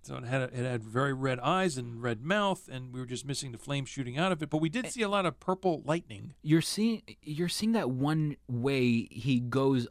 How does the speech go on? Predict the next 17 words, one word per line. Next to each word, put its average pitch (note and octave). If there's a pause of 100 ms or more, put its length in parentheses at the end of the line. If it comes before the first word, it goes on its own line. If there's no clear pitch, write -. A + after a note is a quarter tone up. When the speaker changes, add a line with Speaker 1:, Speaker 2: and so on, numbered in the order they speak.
(100)
Speaker 2:
up A2+
from A2+
the G2
bottom, E2+
the F3
cloud. - (120)
Speaker 1:
Yeah. C#3+ (260)
Speaker 2:
And C3
just B2+
that, A2+ (1400)
it D#3
reminds C3
me A#2
of G2+
Godzilla F2+
versus E2+
Kong B1+